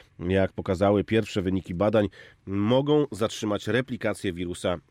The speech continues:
w początkowym stadium. Końcowe wyniki mają być dostępne jesienią. Gdyby takie tabletki pojawiły się, no to byłaby bardzo dobra informacja. Ktoś po prostu źle się czuje, robi test, wychodzi, że to jest koronawirus, no, bierze tabletkę i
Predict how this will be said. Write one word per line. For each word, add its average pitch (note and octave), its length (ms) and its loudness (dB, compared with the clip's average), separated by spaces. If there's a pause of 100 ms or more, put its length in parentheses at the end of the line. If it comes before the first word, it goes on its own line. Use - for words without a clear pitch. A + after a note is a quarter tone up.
w - 120 -20
początkowym F2 760 -4 (720)
stadium. D2 520 -6 (120)
Końcowe E3+ 380 2
wyniki C3 320 4
mają G#2 260 4
być E2 180 -6
dostępne E2 500 -6
jesienią. C#2+ 360 -8
Gdyby D2+ 180 -10
takie - 220 -14
tabletki F2+ 420 -6 (340)
pojawiły B2+ 460 2
się, G#3 200 -2
no A#3 140 -6
to A#3 140 -4
byłaby E3+ 320 -4
bardzo B2 260 0
dobra A2+ 240 2
informacja. E2+ 500 -6
Ktoś - 200 -6
po E2+ 120 -8
prostu F2+ 360 -6 (320)
źle B2+ 160 2
się D#3 120 2
czuje, F3+ 400 4
robi A2+ 220 2
test, C#3+ 340 0 (240)
wychodzi, F#2 360 0
że F2+ 140 -4
to F#2 100 -6
jest F2+ 280 -6 (160)
koronawirus, G#2 640 0
no, F#2+ 60 -4
bierze F#2 280 -2
tabletkę F2 540 -4
i F2+ 100 0